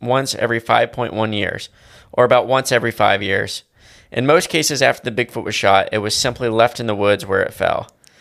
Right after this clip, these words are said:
In some cases, it was buried. In the modern era, people who shot Bigfoots were often afraid to talk about it for the fear of being prosecuted.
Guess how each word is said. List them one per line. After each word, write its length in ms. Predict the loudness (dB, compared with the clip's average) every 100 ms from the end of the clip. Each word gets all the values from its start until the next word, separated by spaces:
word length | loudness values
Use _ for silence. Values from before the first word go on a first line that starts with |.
| _
In 100 | -10
some 260 | -2 0 0
cases, 400 | 0 -2 -2 -2
it 80 | -2
was 140 | -2
buried. 480 | 2 2 4 2 -4 _ _ _ _ _ _ _ _ _
In 140 | -4 -2
the 60 |
modern 340 | 2 2 2 2
era, 260 | 4 4 4
people 320 | -2 -6 -6
who 100 | -6
shot 760 | -6 -8 -8 -2 2 2 0
Bigfoots 500 | -4 -4 -2 -2 -2
were 200 | -4 2
often 320 | 2 2 -2
afraid 300 | -6 -2 -2
to 60 | -4
talk 280 | -4 -4 0
about 220 | 2 2
it 100 | 0
for 80 | -4
the 100 | -6
fear 280 | -2 0 0
of 60 |
being 200 | -2 -6
prosecuted. 800 | 0 0 0 -4 -12 -10 -12